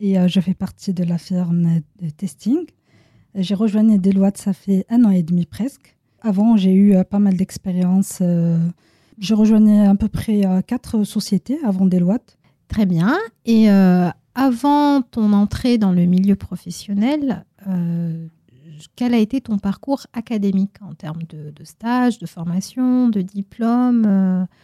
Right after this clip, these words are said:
Speaker 2: et dans quel secteur tu as fait tes études ?
Speaker 1: Donc, euh, j'ai eu mon diplôme d'ingénieur, euh, à Mondiapolis. Et après, j'ai effectué, euh, mon stage P F E, euh, c'est dans lequel j'ai intégré le milieu de travail. Et, euh,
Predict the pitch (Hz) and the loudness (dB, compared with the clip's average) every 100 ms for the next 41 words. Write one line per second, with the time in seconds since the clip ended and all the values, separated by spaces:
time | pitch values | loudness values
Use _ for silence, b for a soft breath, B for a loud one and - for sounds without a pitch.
0 | _ _ 208 190 185 190 190 220 202 190 | _ _ -6 -2 0 0 0 -4 -4 -8
1 | - 247 285 - 208 175 180 247 - 214 | -8 -8 -8 -10 -6 -6 -6 -10 -8 -8
2 | 208 - 160 _ _ _ _ _ b - | -8 -12 -20 _ _ _ _ _ b -2
3 | 226 226 247 220 202 208 233 226 214 202 | -2 2 2 4 4 4 6 6 6 4
4 | 202 214 208 202 190 202 196 202 202 196 | 2 2 4 6 6 4 4 4 6 4
5 | 180 185 180 180 180 180 175 - _ _ | 2 0 0 0 -2 -2 -4 -10 _ _
6 | _ _ _ - 208 185 190 196 185 190 | _ _ _ -8 -2 2 4 4 4 0
7 | 196 175 277 - - _ _ 214 190 - | 0 0 0 -4 -18 _ _ -4 -4 -2
8 | 220 208 190 196 202 - - 196 185 185 | 0 2 2 0 -2 -10 -6 -2 0 0
9 | 180 175 180 190 - 202 196 170 - 190 | 0 2 4 2 0 -2 -2 -2 -4 -2
10 | 196 - 214 196 185 175 175 175 - _ | -2 -4 -4 -2 0 0 -2 -4 -6 _
11 | _ - - 208 214 202 202 - 240 196 | _ -18 -2 0 4 4 2 0 0 2
12 | 202 208 208 190 214 214 196 202 196 185 | 2 2 0 -6 -2 2 4 6 6 4
13 | 180 - - 175 170 254 - _ _ - | 0 -4 -4 -4 -2 -2 -6 _ _ -8
14 | 202 185 180 180 | -4 -2 -2 -2